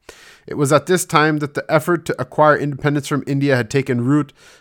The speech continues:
Uh, uh, Maulana Hussain Ahmad Madani defo-, devoted himself fully for this cause. Shaykh al-Hind's, uh, last sickness and passing.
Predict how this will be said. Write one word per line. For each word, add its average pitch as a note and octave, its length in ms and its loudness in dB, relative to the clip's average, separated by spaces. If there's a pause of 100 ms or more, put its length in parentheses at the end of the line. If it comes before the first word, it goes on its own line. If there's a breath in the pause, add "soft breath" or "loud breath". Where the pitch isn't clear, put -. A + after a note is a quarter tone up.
(140 soft breath)
Uh, - 60 -2
uh, A2 640 0
Maulana B2+ 440 0
Hussain D3 260 -2
Ahmad C#3+ 220 -2
Madani C#3 360 0
defo-, A#2+ 420 -4
devoted C3 380 0
himself B2 340 -2
fully C3 240 -2
for A2 160 -6
this G2+ 160 -6
cause. F#2+ 380 -4 (800 soft breath)
Shaykh D#3 220 -2
al-Hind's, D3+ 460 0 (160)
uh, A#2+ 120 -2
last C#3 340 2
sickness D3+ 460 -4
and A#2 220 -8
passing. A#2+ 460 0